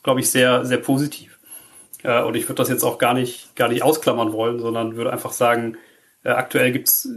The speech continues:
gibt's verschiedene Wege, die, die man einschlagen kann. Und, äh, ich bin froh, da, da, ähm, ja, in der, der luxuriösen Situation zu sein, äh, nicht, nicht jetzt wissen zu müssen, welcher Weg es am Ende wird, sondern, ähm,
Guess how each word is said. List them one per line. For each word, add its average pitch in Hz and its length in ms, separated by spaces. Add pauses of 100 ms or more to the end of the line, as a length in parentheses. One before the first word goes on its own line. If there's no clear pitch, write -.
(140)
gibt's - 320
verschiedene 135 560
Wege, 139 240
die, 123 400
die - 80
man 120 160
einschlagen 131 520
kann. 143 320
Und, 120 280
äh, 120 160
ich - 140
bin - 100
froh, - 340
da, 131 380 (640)
da, 120 440
ähm, 117 380 (580)
ja, 120 100
in 123 140
der, 120 180
der 123 120
luxuriösen 139 580
Situation 131 520
zu - 80
sein, 123 400
äh, 117 400 (320)
nicht, 123 280
nicht - 380
jetzt 135 240
wissen 135 260
zu 127 120
müssen, 127 420
welcher 120 260
Weg 123 140
es 107 100
am 113 100
Ende 113 220
wird, 117 260
sondern, 107 400
ähm, 107 360